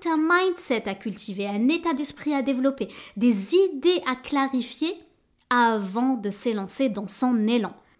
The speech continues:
D'ailleurs, mon programme s'intitule Créateur d'élan. Alors là, tu dois être curieux, hein, curieuse, tu vas te dire, « Ok, d'accord, Lamia, j'ai compris, c'est quoi ces cinq étapes ? » Je l'ai décrit brièvement, mais sache que dans mon programme, chaque étape, au moins, il y a dix modules avec des,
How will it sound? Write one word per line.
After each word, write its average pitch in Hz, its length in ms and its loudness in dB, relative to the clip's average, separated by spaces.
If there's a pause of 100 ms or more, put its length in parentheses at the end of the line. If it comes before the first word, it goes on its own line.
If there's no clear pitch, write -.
(200)
D'ailleurs, 233 240 4
mon 240 140 2
programme 233 480 0
s'intitule 247 640 -2 (180)
Créateur 226 760 -2
d'élan. 190 400 0 (1000)
Alors 196 200 2
là, 254 140 2
tu 294 100 -4
dois 247 140 2
être 247 100 -4
curieux, 269 400 0
hein, 208 160 -4
curieuse, 262 540 0
tu 233 80 -8
vas 220 100 -2
te 202 40 -6
dire, « 214 200 -4
Ok, 240 220 -2
d'accord, 196 260 -6
Lamia, 214 240 -4
j'ai 233 220 -2
compris, 247 340 -6
c'est 262 240 -10
quoi - 160 -10
ces 214 220 -6
cinq 254 480 -8
étapes ? » - 280 -16 (540)
Je - 140 -2
l'ai 311 120 2
décrit 302 320 0 (200)
brièvement, 269 580 2
mais 226 100 0
sache 277 300 0
que 233 100 -4
dans 214 140 -2
mon 277 140 0
programme, 220 640 -4
chaque 247 260 -2
étape, 254 320 -4
au 214 120 -6
moins, 220 180 0
il 220 80 -4
y - 20 -8
a 196 80 -10
dix 196 240 0
modules 254 540 4
avec 196 240 -6
des, 196 160 -4